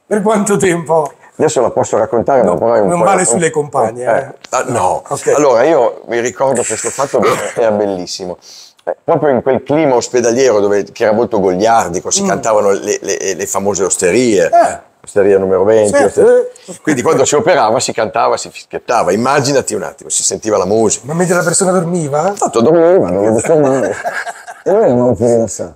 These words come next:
Speaker 1: Chiaro.
Speaker 2: Allora, ricordo che era, eh, l'antivigilia di Natale.
Speaker 1: Mm.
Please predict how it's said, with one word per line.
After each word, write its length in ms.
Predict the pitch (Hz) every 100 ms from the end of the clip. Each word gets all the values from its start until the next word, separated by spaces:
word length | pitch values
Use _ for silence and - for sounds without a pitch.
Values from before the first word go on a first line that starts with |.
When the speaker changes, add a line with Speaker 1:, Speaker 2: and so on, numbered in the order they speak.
| _
Speaker 1:
Chiaro. 320 | 175 143 131 _ _ _ _
Speaker 2:
Allora, 360 | 156 175 139 104
ricordo 520 | 135 123 165 113 107
che 380 | - 135 117 - _ _
era, 420 | 143 120 104 -
eh, 100 | 104
l'antivigilia 720 | 110 147 131 117 113 143 127
di 100 | 101
Natale. 600 | 98 87 90 82 90 160 131
Speaker 1:
Mm. 160 | 139